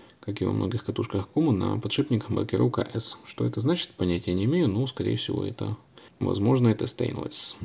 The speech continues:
то есть нержавеющий. Кто знает. А, здесь мы видим гонную муфту, достаточно интересную, с довольно крупными роликами. Ну, также подобные обгонные муфты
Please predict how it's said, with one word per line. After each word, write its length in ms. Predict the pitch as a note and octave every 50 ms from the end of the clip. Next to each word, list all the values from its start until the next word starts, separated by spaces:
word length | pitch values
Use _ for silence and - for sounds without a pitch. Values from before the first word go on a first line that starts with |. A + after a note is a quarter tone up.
| - - -
то 100 | - -
есть 440 | - - - - - - - - - -
нержавеющий. 840 | G2 - - D#2 F#2 G2 F2 E2 E2 - - - - - - - - - A#2 - - _ _ -
Кто 220 | - - - G#2+ G#2
знает. 400 | G#2 A2+ - - - - - - - - - - - - - - - _ _ _ - -
А, 340 | - B2 G#2+ G2 F#2 F2+ F#2 F#2+
здесь 260 | A2+ A#2 A2 - -
мы 100 | G#2+ G#2
видим 300 | G2+ G2+ F#2+ F#2+ G2+ G2+
гонную 320 | G#2+ B2 B2 C3 C3+ C#3+
муфту, 420 | E3+ G3+ G3+ - - - F#3 F#3 -
достаточно 760 | - - - F2+ - B2 A#2+ A#2 - - G2 - G2 - -
интересную, 680 | A#2 A#2+ - D#3 G#3 G#3 G3 - - F#3+ F3+ F3 E3+ D3 - - - - - D3+ D#3 - - - - - - - - - - - - - _ - - _ _ _ _ _ _ _ _ _ _ _ _ _
с 120 | - A2+ A2
довольно 440 | A#2 B2 B2+ B2 G#2 F#2 F2 F2+
крупными 420 | - - A2 G2+ - - D#2+ F2 G2
роликами. 540 | B2+ D#3+ F#3 F#3 F3 - E3 D#3+ D#3+ E3 D#3 - - - - - - - - - - - - _ _ _ _ _ _ _ _ _ _ _ _ _ -
Ну, 180 | C3 D#3 F3+ E3
также 300 | - C3 B2+ B2 A2 -
подобные 460 | - F2+ G#2+ A2 A2 A#2 G2+ F#2 F2+
обгонные 420 | F2+ - - G2 G2 F#2 F2+ F2
муфты 760 | F#2 A#2+ D#3 - - - - B2 A#2+ B2 A#2+ A#2+ A#2+ A#2 A#2